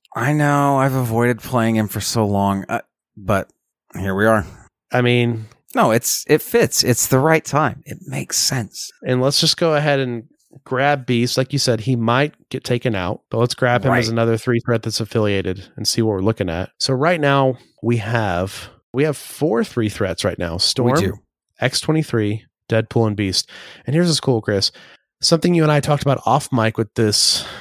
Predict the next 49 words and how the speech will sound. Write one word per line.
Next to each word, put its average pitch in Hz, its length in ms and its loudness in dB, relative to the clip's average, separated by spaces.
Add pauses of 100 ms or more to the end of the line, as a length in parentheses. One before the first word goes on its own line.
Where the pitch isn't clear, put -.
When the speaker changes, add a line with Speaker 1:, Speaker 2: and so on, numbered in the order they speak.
(440)
Speaker 2:
not 160 200 4
even 151 180 4
this 135 160 2
list 135 180 2
necessarily, 123 300 2
'cause 113 160 -2
this, 117 200 0
this - 260 -2
is 123 60 0
a 117 40 0
new 110 120 0
creation 120 300 0
we're 117 60 -4
coming 110 220 0
up 101 60 -4
with - 100 -18
right 98 160 -2
now, 143 440 0
but 110 80 -6
we 110 100 -2
talked 127 200 0
about 123 400 0
the 101 120 -6
X-Men 110 580 0 (180)
and 98 120 -8
the 104 40 0
X-Force 117 460 -2
now 98 400 -4 (280)
potentially 117 380 -4
being 107 160 -2
able 107 80 0
to 107 40 -4
go 101 120 -2
super 104 400 -4
wide. 113 500 0 (180)
It's 113 200 0
Speaker 1:
Right. 175 120 4
Speaker 2:
here. 113 340 0 (360)
It's 117 200 -4
arrived. 117 600 0 (180)
Speaker 1:
Let's 107 220 -4
Speaker 2:
Your 117 80 -4 (120)
bag's 139 180 -2
looking 165 220 0
like 117 200 0
it. 98 140 -8 (420)
Speaker 1:
do 92 240 -4
it. 76 80 -10 (360)
So, 143 540 0